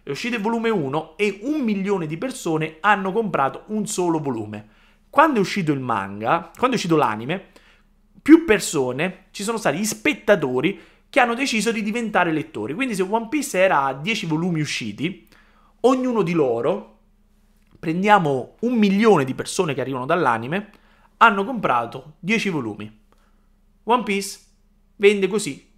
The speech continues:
subito, schizza da un milione a dieci milioni di copie vendute. In un anno.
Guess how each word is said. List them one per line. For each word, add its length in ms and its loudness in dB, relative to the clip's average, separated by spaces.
subito, 680 -2
schizza 420 -2
da 100 2
un 80 0
milione 380 2
a 120 -2
dieci 320 -4
milioni 260 -6
di 80 -6
copie 220 -4
vendute. 560 -12
In 140 2
un 100 -2
anno. 340 -8